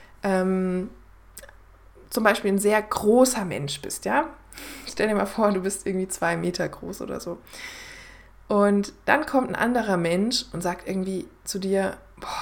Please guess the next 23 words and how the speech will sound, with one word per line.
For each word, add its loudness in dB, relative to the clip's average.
du -12
bist 0
ja -6
klein, -2
du -8
bist -6
ja 0
winzig." -4
Was -6
würde 0
dann 0
passieren? -2
Du -12
wirst -2
wahrscheinlich 2
irgendwie 2
nur 2
lächeln 2
und 2
mit 0
den 0
Schultern 0
zucken -4